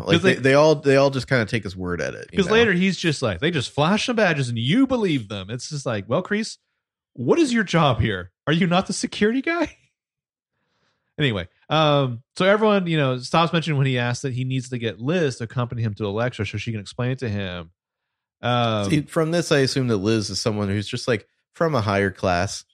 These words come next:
Speaker 1: of
Speaker 2: Oh,
Speaker 1: people in San Francisco, rub shoulders with academics. And, like,
Speaker 2: Uh,
Speaker 1: she's, like, his, his cover and his, like, entree into, like, you know, social situations he couldn't normally get into.
Speaker 2: Have you seen Liz's apartment?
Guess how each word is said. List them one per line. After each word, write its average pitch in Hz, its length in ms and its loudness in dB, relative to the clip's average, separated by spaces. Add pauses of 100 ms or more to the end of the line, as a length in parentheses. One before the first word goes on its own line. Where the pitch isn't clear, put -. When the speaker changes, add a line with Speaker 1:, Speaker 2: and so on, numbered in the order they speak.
(140)
Speaker 1:
of 107 80 0
Speaker 2:
Oh, 113 80 -2
Speaker 1:
people 104 420 -2
in 95 140 -6
San 104 220 0
Francisco, 104 680 -2
rub 104 220 0
shoulders 104 460 0
with 98 120 -6
academics. 92 800 -4 (460)
And, 143 180 4
like, 120 140 4
Speaker 2:
Uh, 110 40 -2
Speaker 1:
she's, 120 300 -2
like, 107 200 2
his, - 280 -2 (160)
his 110 340 -4 (180)
cover 104 460 0
and 90 140 -2
his, 95 260 -4
like, 87 220 -2
entree 92 460 -4
into, 82 180 -6
like, 85 360 -6 (440)
you 98 160 -6
know, 78 280 -6 (120)
social 120 360 0
situations 92 560 -4
he - 60 -20
couldn't 95 260 -6
normally 82 340 -8
get 80 180 -14
into. - 320 -16 (200)
Speaker 2:
Have 101 200 -6
you 107 60 -6
seen 131 340 -6
Liz's 120 260 -6
apartment? 143 540 -10